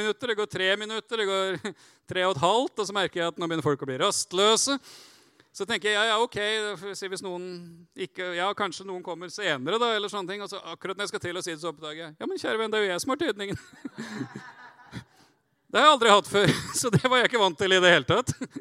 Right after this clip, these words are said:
<laughs> Så det liksom, oi, ok. Og så funket det veldig greit. Jeg sa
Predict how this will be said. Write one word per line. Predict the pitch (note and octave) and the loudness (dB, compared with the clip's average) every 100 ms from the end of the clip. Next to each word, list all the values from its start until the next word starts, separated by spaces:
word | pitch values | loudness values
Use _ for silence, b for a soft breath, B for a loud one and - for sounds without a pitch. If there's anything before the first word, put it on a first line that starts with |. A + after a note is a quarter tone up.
| - | -16
<laughs> | - - - - | -20 -20 -16 -2
Så | G3+ | 2
det | G#3 | 2
liksom, | F3+ F#3 | 2 -2
oi, | A3 G3+ - - | -4 -6 -4 -2
ok. | - G#3 C#3 _ _ _ _ _ _ - | 0 0 -2 _ _ _ _ _ _ -18
Og | |
så | - G#3+ | -12 -6
funket | E3 A#3 A#3 | -4 -2 2
det | E3 | 4
veldig | D3+ C#3+ | 4 4
greit. | C#3+ F#3+ G#3 | 2 0 -2
Jeg | F3 E3 | -2 -2
sa | F3+ | -2